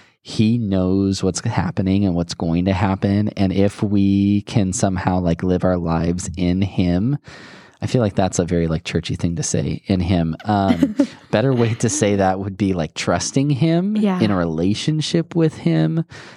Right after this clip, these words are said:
Speaker 1: um, you know, next to him, you know, with him, alongside him, and letting him be alongside us, we have peace.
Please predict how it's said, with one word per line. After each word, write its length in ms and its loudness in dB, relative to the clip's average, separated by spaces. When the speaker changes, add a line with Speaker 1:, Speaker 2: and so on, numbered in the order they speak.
Speaker 1:
um, 640 0
you 180 -2
know, 300 -2
next 600 -2
to 120 2
him, 580 0
you 200 0
know, 260 -2
with 420 -2
him, 320 2
alongside 680 0
him, 440 0
and 180 0
letting 180 2
him 180 0
be 140 2
alongside 680 -2
us, 420 0
we 280 2
have 520 -2
peace. 500 -6